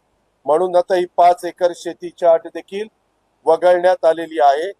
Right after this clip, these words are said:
सदर योजनेचा लाभार्थी महिलांचा वयोगट आम्ही सुरुवातीला सांगितलंय ते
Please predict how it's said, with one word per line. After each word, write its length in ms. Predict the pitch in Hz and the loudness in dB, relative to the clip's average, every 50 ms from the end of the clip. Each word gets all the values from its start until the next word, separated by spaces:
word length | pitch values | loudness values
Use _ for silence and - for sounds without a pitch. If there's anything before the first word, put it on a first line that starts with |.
| _ _ _ _ _ _ _ _ _ | _ _ _ _ _ _ _ _ _
सदर 400 | - - 165 160 156 196 196 196 | -10 -4 -4 -2 0 0 0 0
योजनेचा 800 | 196 190 190 190 180 - _ 190 190 - - 196 185 180 185 185 | -2 -4 -4 -4 -6 -6 _ -8 -8 -6 -2 0 2 2 2 2
लाभार्थी 560 | 180 165 156 160 - 180 180 175 - _ 190 | 2 2 2 0 2 0 -2 -2 -2 _ -14
महिलांचा 800 | 175 165 156 160 165 165 170 170 170 - _ - 175 156 139 131 - _ _ _ _ _ _ _ _ _ _ _ | -10 -8 -8 -8 -4 -2 -2 -2 -2 -6 _ -2 0 0 0 0 -4 _ _ _ _ _ _ _ _ _ _ _
वयोगट 500 | 139 156 180 202 208 196 185 190 170 151 - _ _ _ _ _ _ _ _ _ _ _ _ _ _ _ _ _ _ - | -2 0 0 0 -2 0 0 0 0 0 -2 _ _ _ _ _ _ _ _ _ _ _ _ _ _ _ _ _ _ -4
आम्ही 260 | 127 143 160 185 185 | -4 -2 -2 -4 -10
सुरुवातीला 720 | 180 - - 170 160 170 185 185 185 - 202 196 196 196 | -12 -14 -14 -12 -4 -2 -2 -2 -2 -4 -6 -4 -4 -4
सांगितलंय 520 | - 190 180 180 185 185 - - 185 190 | -2 -4 -4 -4 -4 -8 -10 -8 -8 -8
ते 260 | 185 - 196 202 208 | -8 -8 -10 -10 -10